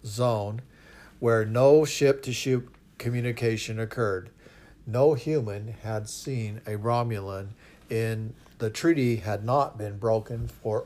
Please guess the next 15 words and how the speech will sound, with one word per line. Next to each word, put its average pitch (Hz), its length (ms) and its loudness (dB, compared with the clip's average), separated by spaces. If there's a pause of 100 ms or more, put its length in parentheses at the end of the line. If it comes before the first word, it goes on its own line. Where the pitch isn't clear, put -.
over 127 540 2 (180)
a 110 100 -4
century. 107 680 -6 (1120)
Kirk's 143 440 0
orders 123 560 2
were 113 280 2
not 123 400 -2
to 139 260 -4
act 117 520 -2 (760)
and 120 580 -2 (380)
to 123 220 0
avoid 123 520 0
an 107 240 -10
interstellar 127 880 -2
war, 107 600 -2